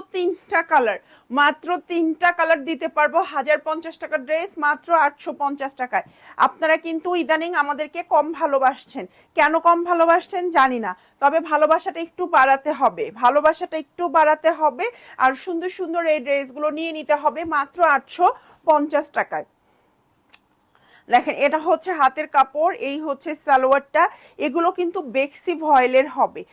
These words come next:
মানে আশি by আশি সুতার হবে জামা, ওড়নাটা, আর পায়জামাটা হবে আপনার পঞ্চাশ পঞ্চাশে, মানে পায়জামাটা হলো দুই হাত বহরের, সোজা কথা যেটা, পায়জামাটা দুই হাত বহরের হবে। এখন কিন্তু আমাদের দুই হাত বহরের ড্রেসগুলো শেষ হয়ে যাচ্ছে, এখন আমাদের যা পায়জামা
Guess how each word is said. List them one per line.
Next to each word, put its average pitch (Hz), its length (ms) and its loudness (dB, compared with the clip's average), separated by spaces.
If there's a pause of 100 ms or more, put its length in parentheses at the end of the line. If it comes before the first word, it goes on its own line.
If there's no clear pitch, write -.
(200)
মানে 269 120 -2 (160)
আশি - 240 -6
by 320 120 6 (120)
আশি 311 220 -6
সুতার 285 380 -2
হবে 262 200 2 (140)
জামা, 247 320 2 (140)
ওড়নাটা, 240 420 -2 (340)
আর 233 80 4 (120)
পায়জামাটা 262 520 0 (120)
হবে 294 300 -4
আপনার 269 200 -10 (100)
পঞ্চাশ 247 340 -4 (100)
পঞ্চাশে, 233 420 -4 (100)
মানে 220 200 -12
পায়জামাটা 247 380 -2
হলো 330 120 -8 (100)
দুই 233 180 -10
হাত 226 200 -6
বহরের, 208 260 -4 (340)
সোজা 262 240 -4 (100)
কথা 208 200 -2 (100)
যেটা, - 200 -10 (300)
পায়জামাটা 285 420 0 (100)
দুই 311 180 -2
হাত 302 140 0 (100)
বহরের 311 380 -2
হবে। 277 200 -4 (100)
এখন 294 160 -12 (100)
কিন্তু 302 180 -14 (100)
আমাদের 262 300 -8
দুই 262 180 -12
হাত 285 120 -6 (120)
বহরের 269 300 -2 (340)
ড্রেসগুলো 254 420 0 (160)
শেষ 320 160 -6 (100)
হয়ে 247 220 0
যাচ্ছে, 220 220 -4 (120)
এখন 277 160 -10 (100)
আমাদের 240 220 -6 (120)
যা 269 100 2 (200)
পায়জামা 277 380 2